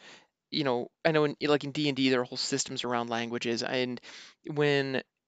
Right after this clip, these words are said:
you know, you're watching television, you know, when they, like, sci-fi shows, there's the question of, like, well, in Star Trek, why do they all speak English, um, or whatever language you're watching it in? And the truth is, like, oh, they have, they have universal translators. And, like, "Oh, how does that work? Don't worry about it."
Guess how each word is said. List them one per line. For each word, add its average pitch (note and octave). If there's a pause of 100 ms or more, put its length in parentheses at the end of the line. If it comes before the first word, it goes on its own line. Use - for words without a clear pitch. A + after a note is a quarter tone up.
you D3
know, C3+
you're B2+
watching B2+
television, B2
you C3
know, B2+
when G3+
they, C3+
like, A#2+
sci-fi B2+
shows, A#2
there's A#2
the B2
question B2
of, A2+
like, G#2+
well, B2+
in B2+
Star C#3
Trek, A2+
why A#2+
do B2
they A#2+
all A#2
speak -
English, A#2+ (380)
um, A2
or C#3
whatever A#2+
language A#2+
you're A2+
watching A2+
it A2+
in? A2 (600)
And E3+
the D3+
truth E3+
is, C#3+ (240)
like, C3+ (100)
oh, D3+
they D3
have, D3+ (120)
they D3+
have C#3
universal C#3
translators. B2 (280)
And, C#3
like, C3
"Oh, C#3
how D3
does C#3+
that D3+
work? E3+
Don't C#3
worry A#2
about -
it." -